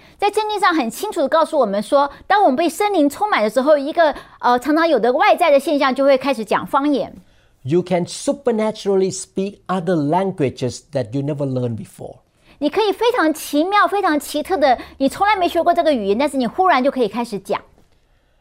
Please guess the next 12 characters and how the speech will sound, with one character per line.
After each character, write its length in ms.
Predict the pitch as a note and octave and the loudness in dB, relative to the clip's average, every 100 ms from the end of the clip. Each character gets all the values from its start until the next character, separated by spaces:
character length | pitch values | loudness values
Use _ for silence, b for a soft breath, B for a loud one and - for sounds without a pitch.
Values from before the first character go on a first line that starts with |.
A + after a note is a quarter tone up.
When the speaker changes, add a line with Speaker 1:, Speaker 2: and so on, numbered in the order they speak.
| _ _ _ _ _ _ _ - | _ _ _ _ _ _ _ -6
Speaker 2:
Most 380 | D3+ D#3+ G3+ G3+ | 0 2 2 0
of 100 | F3+ | -2
the 80 | |
time, 400 | F3 E3+ D#3+ D#3+ | -2 0 0 0
the 140 | D3 - - _ - | -2 -6 -8 _ -4
language 500 | D3+ A3+ A#3 F3 - | 0 0 0 -2 0
that 180 | C#3+ A#2+ | -4 -4
you 80 | C#3+ | -8
speak 500 | - - G3+ G#3 - - | -8 -6 -4 -4 -8 -6
with 220 | D3+ F3+ | -4 -2
our 280 | D#3 D#3+ D#3 | 0 0 0
mouth 520 | C#3+ D#3+ F3+ G3 | 0 2 2 0